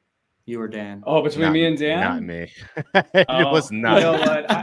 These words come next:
Speaker 2: I, I got, I got lucky, I guess, 'cause I didn't have the two pick, which I also hate. So I'll take me, but it was luck.
Speaker 1: All right. Uh, Dan, I think we agree on that one here.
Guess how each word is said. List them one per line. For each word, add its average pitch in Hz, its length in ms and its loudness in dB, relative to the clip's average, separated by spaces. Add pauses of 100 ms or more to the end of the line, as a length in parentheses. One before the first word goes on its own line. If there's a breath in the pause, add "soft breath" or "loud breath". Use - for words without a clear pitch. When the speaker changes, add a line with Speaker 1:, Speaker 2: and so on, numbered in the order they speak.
Speaker 2:
I, 151 300 -2
I 160 60 0
got, 160 340 0
I 170 100 0
got 160 300 0
lucky, 123 400 -4
I 98 100 -6
guess, 92 480 -12
'cause 113 220 -16
I 120 80 -4
didn't 139 180 -4
have 131 140 -6
the 123 80 -8
two 139 200 -12
pick, - 240 -16
which 104 140 -18
I 101 120 -12
also 90 260 -16 (100)
hate. 87 220 -20
So 92 300 -20 (360)
I'll 156 120 -4
take 165 240 -10
me, 139 240 -10
but 98 140 -16
it 120 80 -16
was 120 120 -18
luck. 101 260 -18 (880)
Speaker 1:
All 110 280 -12
right. 107 360 -6
Uh, 127 340 -8
Dan, 147 460 0
I 135 100 -2
think 139 180 -2
we 135 120 2
agree 120 260 -4
on 113 160 -4
that 104 200 -8
one 104 200 -12
here. 101 300 -14